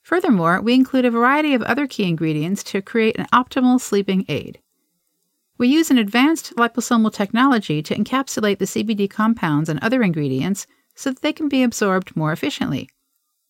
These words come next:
Combined, we use six powerful nutrients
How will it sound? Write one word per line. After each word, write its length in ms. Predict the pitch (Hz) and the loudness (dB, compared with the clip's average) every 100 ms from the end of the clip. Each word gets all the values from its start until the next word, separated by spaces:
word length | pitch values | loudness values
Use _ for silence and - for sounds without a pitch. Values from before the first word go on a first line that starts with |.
| _ _ | _ _
Combined, 640 | - 262 302 349 175 170 - | 0 2 4 2 2 0 -2
we 100 | 214 | -2
use 280 | 208 202 - | 0 -2 -4
six 380 | - 311 330 - | -6 -6 -6 -14
powerful 440 | - 254 262 254 | -2 0 0 2
nutrients 520 | 233 240 - 170 143 | 2 2 -2 -2 -2